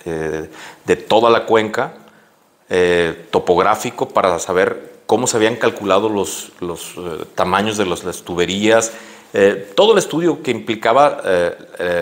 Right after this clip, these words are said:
el, el, el racional de una obra como esta, ¿no? O sea, eh, todo lo que, lo que necesitas hacer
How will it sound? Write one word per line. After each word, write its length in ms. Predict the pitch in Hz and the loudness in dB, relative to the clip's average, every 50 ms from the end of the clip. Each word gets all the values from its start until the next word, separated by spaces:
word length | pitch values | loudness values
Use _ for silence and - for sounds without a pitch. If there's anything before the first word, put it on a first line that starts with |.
| 87 85 85 | -2 -2 -2
el, 180 | 85 90 - - | -4 -4 -6 -4
el, 680 | 92 90 87 90 90 87 87 87 87 87 85 87 85 85 87 - - _ _ _ _ _ _ _ _ - - - - - | -2 -2 0 0 -2 -2 -2 -4 -4 -6 -8 -10 -12 -14 -18 -20 -20 _ _ _ _ _ _ _ _ -20 -20 -20 -4 0
el 120 | 120 113 | 2 4
racional 960 | 107 113 113 - - 123 120 120 123 123 127 131 135 143 143 139 120 110 101 | 4 4 4 2 2 2 0 2 2 2 4 4 2 0 -2 -4 -10 -12 -6
de 80 | 90 95 | -6 -4
una 180 | 104 117 120 110 | -2 2 2 2
obra 220 | 107 110 113 107 | 2 2 0 -2
como 240 | - 98 92 87 82 | -6 -10 -10 -10 -12
esta, 220 | 76 - - 73 | -12 -12 -12 -10
¿no? 180 | 76 85 113 135 | -8 -8 -8 -8
O 60 | 123 | -8
sea, 240 | - - 92 87 78 - - - - _ - _ - | -6 -4 -4 -4 -4 -8 -14 -20 -20 _ -20 _ -14
eh, 60 | - - - - _ - _ _ _ _ _ _ _ | -14 -14 -16 -20 _ -20 _ _ _ _ _ _ _
todo 220 | 117 120 127 135 | 2 4 4 4
lo 160 | 131 127 - - | 4 2 0 0
que, 420 | - 113 104 98 95 95 90 87 | 0 0 2 2 2 0 -2 -2
lo 160 | 95 92 92 92 | -4 -4 -4 -4
que 80 | - | -2
necesitas 600 | 98 98 92 101 92 - - - - 131 - - | -2 -2 -2 -2 -4 -6 -6 -4 -4 -4 -4 -2
hacer 380 | 104 - - 113 113 113 110 | -2 2 2 2 2 0 -4